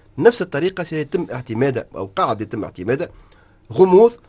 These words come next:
آه، لاهين بال-، بالكوتيديان وبالعرك-، بال-، بالمعارك السياسيه وال-، وال-،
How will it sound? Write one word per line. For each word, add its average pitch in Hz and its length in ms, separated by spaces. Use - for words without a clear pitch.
آه، 156 320
لاهين 190 380
بال-، 151 260
بالكوتيديان 135 600
وبالعرك-، 113 400
بال-، 117 240
بالمعارك 120 500
السياسيه 113 540
وال-، 101 280
وال-، 98 340